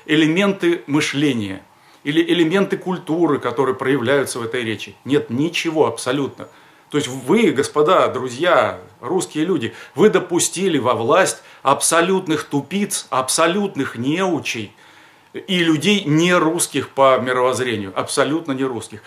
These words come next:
Вопрос, а сами вы с-, сохранили свою русскость? Вы ее поддерживаете каким-то образом в своей жизни? Вы русские или просто население, которое заполняет, э,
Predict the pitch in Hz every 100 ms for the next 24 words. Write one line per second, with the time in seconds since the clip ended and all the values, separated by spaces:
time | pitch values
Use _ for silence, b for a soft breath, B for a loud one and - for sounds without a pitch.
0 | B B 143 180 170 - - 120 - 165
1 | 131 104 113 113 - - - 117 123 107
2 | 127 196 254 214 131 123 123 151 143 -
3 | 110 - B B B 127 160 165 151 139
4 | 123 135 214 220 214 180 156 151 147 139
5 | 143 - 110 104 139 143 131 147 196 135
6 | 117 120 160 127 - 139 185 226 - 156
7 | 127 110 B 160 170 156 170 180 - 131
8 | - - 143 - 143 156 151 113 104 98
9 | 107 113 110 117 113 135 160 190 156 -
10 | B B B - 131